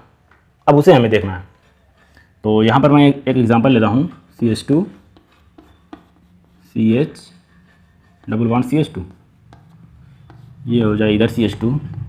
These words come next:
सी एच और इधर सिंगल बॉन्ड R। इससे पहले मैंने एग्जांपल लिया था, यहाँ पर डबल बॉन्ड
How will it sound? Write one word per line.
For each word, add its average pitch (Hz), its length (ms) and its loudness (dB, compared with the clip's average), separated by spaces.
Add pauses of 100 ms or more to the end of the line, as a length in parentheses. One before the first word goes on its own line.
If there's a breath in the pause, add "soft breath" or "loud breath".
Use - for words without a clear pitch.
(760)
सी 110 280 -4
एच 117 120 -2 (840)
और 113 120 -4
इधर 123 140 0
सिंगल 156 200 -2
बॉन्ड 160 180 2
R। 95 140 -2 (640)
इससे 135 140 -4
पहले 151 160 4
मैंने 156 160 2
एग्जांपल 135 300 2
लिया 139 160 2
था, 143 80 2
यहाँ 135 140 2
पर 127 100 0
डबल 120 200 2
बॉन्ड 139 280 2